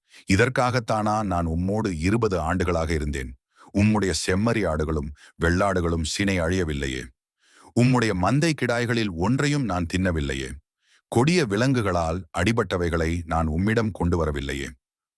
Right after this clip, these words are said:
மாறாக அவற்றிற்கும் ஈடு செய்தேன். ஆனால் இரவிலோ பகலிலோ களவு போனவற்றிற்காக நீர் என் கையிலிருந்து ஈடு வாங்கிக் கொண்டீரே.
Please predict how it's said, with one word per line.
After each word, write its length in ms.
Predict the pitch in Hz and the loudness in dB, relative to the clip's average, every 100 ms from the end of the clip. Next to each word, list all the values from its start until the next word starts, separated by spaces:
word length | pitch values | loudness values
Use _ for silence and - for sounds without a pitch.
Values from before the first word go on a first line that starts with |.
| _ - | _ 0
மாறாக 420 | 82 104 117 117 | 2 2 2 0
அவற்றிற்கும் 580 | 87 87 82 92 85 95 | -2 -2 -2 -4 -4 -4
ஈடு 200 | 82 85 | -2 -2
செய்தேன். 420 | 76 76 67 64 - _ _ _ _ - | -2 -4 -6 -8 -14 _ _ _ _ 0
ஆனால் 380 | 87 85 73 69 - _ - | 2 2 0 -4 -12 _ 0
இரவிலோ 520 | 95 110 117 107 104 104 | 2 4 2 2 0 -2
பகலிலோ 480 | 82 80 90 85 85 85 | -2 0 0 0 0 -2
களவு 360 | - 87 98 98 | -2 0 0 -2
போனவற்றிற்காக 840 | 90 87 80 78 82 78 82 80 71 65 _ _ - | -2 -2 -2 -4 -4 -2 -2 0 -4 -6 _ _ -2
நீர் 280 | 87 92 90 82 | 4 4 4 2
என் 220 | 101 127 | 2 2
கையிலிருந்து 640 | 117 104 110 104 101 110 87 | 0 -2 0 2 0 0 0
ஈடு 220 | 95 101 | -2 0
வாங்கிக் 320 | 92 92 80 | -2 -2 -2
கொண்டீரே. 400 | 80 80 78 76 | -2 0 0 -2